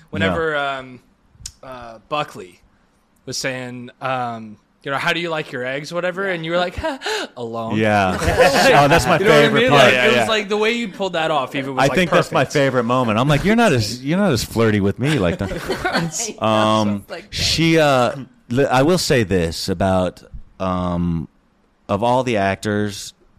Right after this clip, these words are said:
Speaker 2: who really dug in and really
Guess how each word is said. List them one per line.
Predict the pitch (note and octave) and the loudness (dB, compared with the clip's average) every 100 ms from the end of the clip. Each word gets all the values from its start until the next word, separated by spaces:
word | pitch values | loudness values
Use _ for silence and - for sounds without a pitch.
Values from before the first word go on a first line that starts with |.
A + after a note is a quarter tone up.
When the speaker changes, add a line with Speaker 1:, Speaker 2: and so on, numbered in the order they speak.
| _ _ | _ _
Speaker 2:
who | - - F#2+ F2+ | -6 -2 0 2
really | F#2 G2+ G2+ G2+ | 2 2 2 -2
dug | E2 F2+ F2 F2 | -2 0 2 0
in | - E2+ F2 F2+ F#2 F#2+ - | -4 -2 0 -2 -4 -8 -8
and | E2 F2 G#2 | -6 -2 0
really | A#2 B2+ B2 A2+ G#2 | 2 2 2 2 0